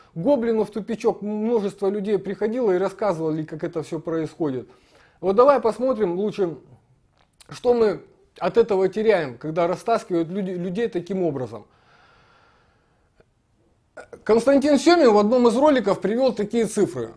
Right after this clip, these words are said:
В Советском Союзе на десять тысяч чиновников, на десять тысяч человек приходило семьдесят три чиновника. Сейчас у нас на десять тысяч человек приходится сто восемь чиновников, то есть на тридцать пять человек больше. Это люди, которые ничего не производят, ничего.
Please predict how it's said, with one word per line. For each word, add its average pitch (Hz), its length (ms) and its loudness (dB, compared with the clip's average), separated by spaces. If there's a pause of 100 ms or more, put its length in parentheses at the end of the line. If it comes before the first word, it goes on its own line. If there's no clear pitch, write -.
В - 80 -18
Советском 254 460 0
Союзе 262 420 2
на 196 140 0
десять 220 340 -4
тысяч - 720 -8 (320)
чиновников, 226 720 2 (240)
на 196 100 -2
десять 226 300 -2
тысяч 226 260 -4
человек 262 400 -2
приходило 208 460 0
семьдесят 208 340 -4
три 214 160 -4
чиновника. 156 520 -2 (460)
Сейчас 277 420 4
у 277 40 -4
нас 233 200 -4
на 214 100 -6
десять 233 320 -10
тысяч 226 260 -12
человек 247 400 -8
приходится 214 540 -10
сто 240 200 -8
восемь 214 300 -6
чиновников, 143 600 -10
то 254 100 -10
есть 262 140 -12
на 202 100 -10
тридцать 214 380 -12
пять 208 180 -10
человек 185 380 -4
больше. 165 420 -8 (320)
Это 175 220 -6
люди, 285 260 -2
которые 226 400 -4
ничего 226 400 -8
не 226 840 -6
производят, 220 560 -6
ничего. 208 600 -8